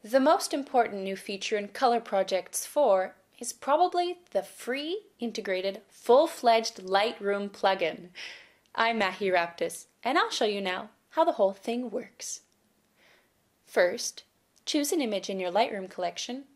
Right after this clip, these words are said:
that you would like to edit in Color Projects four. Today, how about this Tuscan landscape?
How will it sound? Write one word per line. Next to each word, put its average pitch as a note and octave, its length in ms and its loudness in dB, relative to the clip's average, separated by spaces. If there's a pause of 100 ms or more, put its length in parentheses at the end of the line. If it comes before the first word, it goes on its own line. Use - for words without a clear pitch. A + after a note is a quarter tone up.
(120)
that - 120 -6
you D#4 120 -4
would B3 120 -2
like A3+ 180 2
to - 160 -8
edit G#3+ 320 -2
in B3+ 140 -6
Color F#3 280 -2
Projects F#3 640 -6
four. F#3+ 340 2 (1000)
Today, G4 520 0
how F4+ 100 -2
about E4+ 240 2
this A#3 200 -2
Tuscan G#3 520 -4
landscape? F3+ 600 -10